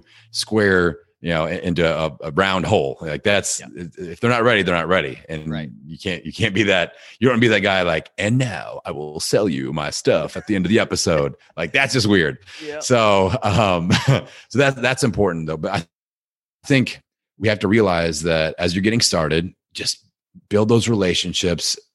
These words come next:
Speaker 1: be a friend, like, be good at, really, really good at making friends and showing your passion, showing off your, your skill set and your niche, and good things are gonna happen.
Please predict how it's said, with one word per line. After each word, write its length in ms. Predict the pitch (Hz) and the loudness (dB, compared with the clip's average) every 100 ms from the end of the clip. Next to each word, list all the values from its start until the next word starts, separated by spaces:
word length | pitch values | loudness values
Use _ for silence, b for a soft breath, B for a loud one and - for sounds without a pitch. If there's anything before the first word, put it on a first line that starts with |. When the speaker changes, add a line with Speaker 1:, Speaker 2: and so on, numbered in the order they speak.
| - - | -20 -8
Speaker 1:
be 200 | 107 110 | 2 4
a 60 | 113 | 4
friend, 300 | - 110 92 | 2 0 0
like, 180 | 78 - | -2 -6
be 60 | 120 | -6
good 220 | 123 123 | 0 0
at, 100 | - | 0
really, 240 | 113 120 | -2 0
really 200 | 120 113 | 0 0
good 160 | 101 101 | 0 -2
at 40 | |
making 280 | 98 87 90 | -2 -2 -4
friends 500 | 80 82 73 71 - - B B B - | -4 -4 -2 -2 -4 -6 B B B -6
and 280 | 90 85 82 | 0 0 2
showing 360 | - 98 95 | 2 4 4
your 100 | 101 | 4
passion, 480 | 101 98 87 85 85 | 4 2 0 -2 -2
showing 340 | 78 95 95 95 | -2 0 2 2
off 300 | 90 - - | 2 -2 -6
your, 520 | 87 85 80 78 73 _ b b b | 0 2 4 2 0 _ b b b
your 180 | - 78 | -4 -2
skill 280 | - - 104 | 0 2 2
set 320 | 117 - 67 - _ - | 2 -2 -4 -10 _ -4
and 100 | 85 | 0
your 100 | 78 | 2
niche, 720 | 87 113 87 - - - - _ _ - | 4 2 0 -8 -6 -6 -6 _ _ -6
and 120 | 82 | 0
good 140 | 82 82 | 2 2
things 180 | 82 | 2
are 40 | 71 | 2
gonna 100 | 67 | 0
happen. 380 | 69 65 - | 0 -2 -6